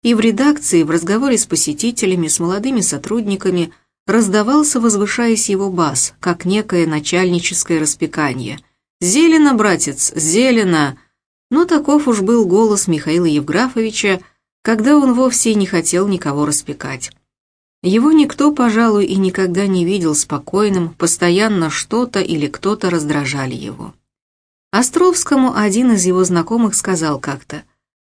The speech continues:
"Какой поразительный контраст между вами и Салтыковым, когда вы сидите вместе за обедом.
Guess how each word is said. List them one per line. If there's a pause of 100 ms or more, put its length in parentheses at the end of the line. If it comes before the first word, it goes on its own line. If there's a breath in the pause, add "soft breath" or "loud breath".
"Какой
поразительный
контраст
между
вами
и
Салтыковым, (280 soft breath)
когда
вы
сидите
вместе
за
обедом.